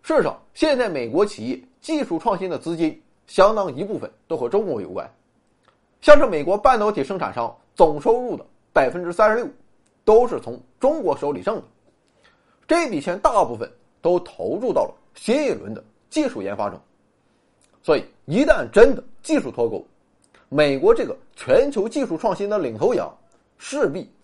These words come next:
遭受重创，并进一步的波及到全世界的技术创新。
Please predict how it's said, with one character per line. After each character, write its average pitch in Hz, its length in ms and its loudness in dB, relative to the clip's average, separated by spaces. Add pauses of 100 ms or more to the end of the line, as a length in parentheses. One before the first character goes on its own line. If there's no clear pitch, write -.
(120)
遭 214 220 6
受 135 160 -4
重 285 180 -2
创， - 160 -8 (840)
并 208 200 2
进 277 260 -2
一 175 40 -4
步 143 120 -14
的 - 120 -12 (280)
波 254 260 6
及 175 120 -2
到 117 160 0
全 135 340 -2
世 226 140 -8
界 208 180 -4
的 - 80 -10 (200)
技 175 140 0
术 107 120 -6
创 90 160 -12
新。 87 140 -20